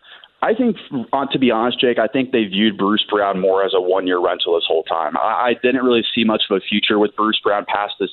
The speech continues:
season. He's a good guy to have in the locker room. He's a good veteran voice for guys that don't have any playoff or championship experience. But Bruce Brown really was just a guy to get them to their salary floor this summer, and they beat out teams like the New York Knicks to get him, who wanted him as well. But when you see Bruce Brown, his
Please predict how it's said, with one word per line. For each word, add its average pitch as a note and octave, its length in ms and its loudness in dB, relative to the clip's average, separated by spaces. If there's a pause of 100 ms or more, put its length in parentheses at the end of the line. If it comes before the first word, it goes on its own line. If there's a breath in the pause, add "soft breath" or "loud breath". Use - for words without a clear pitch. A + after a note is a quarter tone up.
season. G#2 240 0
He's F#2+ 120 0
a F#2+ 140 -4
good G#2+ 160 2
guy G#2+ 140 2
to G#2 60 0
have G#2 160 -2
in G2+ 40 2
the F#2+ 60 2
locker F#2+ 380 0
room. F#2 120 0
He's F#2 120 -4
a - 100 -10
good G2+ 200 0
veteran G2+ 340 2
voice F#2 380 0
for F#2+ 140 0
guys F#2 320 2
that F#2 120 -20
don't G2 160 0
have G2 100 0
any F#2+ 140 -2
playoff F#2+ 340 0
or E2+ 80 -2
championship F2+ 460 -4
experience. G2+ 500 0 (540 loud breath)
But C3+ 140 0
Bruce D3 280 0
Brown C3+ 240 0
really A#2+ 220 4
was A2 120 0
just G#2+ 140 -6
a - 40 -4
guy G#2+ 180 0
to G2+ 60 -6
get G#2 80 -2
them F#2+ 100 -4
to F#2+ 40 -4
their F#2 140 2
salary F#2 440 0
floor F#2+ 180 0
this E2+ 180 0
summer, E2+ 340 0
and F2+ 240 0
they A2+ 120 2
beat A#2 180 2
out A2 180 0
teams G#2+ 140 -4
like G2+ 60 -6
the F2+ 100 0
New G2+ 60 2
York G#2 240 0
Knicks G2+ 240 -2
to - 80 -4
get G#2 180 2
him, G#2 240 0
who G2 100 0
wanted G2+ 260 0
him F#2+ 100 -2
as F2+ 140 -6
well. G#2+ 320 2 (340 loud breath)
But A2+ 100 2
when A#2 120 4
you A#2 120 2 (100)
see C#3 140 4
Bruce A#2 340 0
Brown, A2 220 2
his A2 160 0